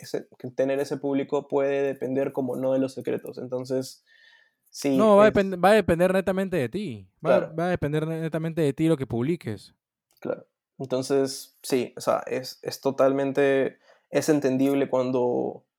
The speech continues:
Speaker 1: la exposición a veces son golpes tan directos que afectan a productos, pero la acción respecto a esta, eh,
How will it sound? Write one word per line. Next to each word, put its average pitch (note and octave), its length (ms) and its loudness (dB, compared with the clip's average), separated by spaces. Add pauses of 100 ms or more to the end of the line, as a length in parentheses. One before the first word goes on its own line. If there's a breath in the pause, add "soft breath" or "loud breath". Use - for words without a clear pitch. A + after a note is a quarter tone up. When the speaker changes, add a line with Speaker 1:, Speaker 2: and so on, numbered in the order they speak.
(320)
Speaker 1:
la C3 140 -2
exposición C3+ 680 -4
a - 20 2
veces C3+ 200 -2
son C3+ 160 -4
golpes C3+ 360 -4
tan C3+ 160 -2
directos C3 400 -2
que - 80 -10
afectan C3 340 -2
a C3 80 -4
productos, C3 760 -4 (1000)
pero B2+ 240 4
la B2 160 4
acción C#3+ 460 0
respecto C3+ 560 -2
a C3+ 80 4
esta, C#3 540 -2 (680)
eh, B2+ 680 -2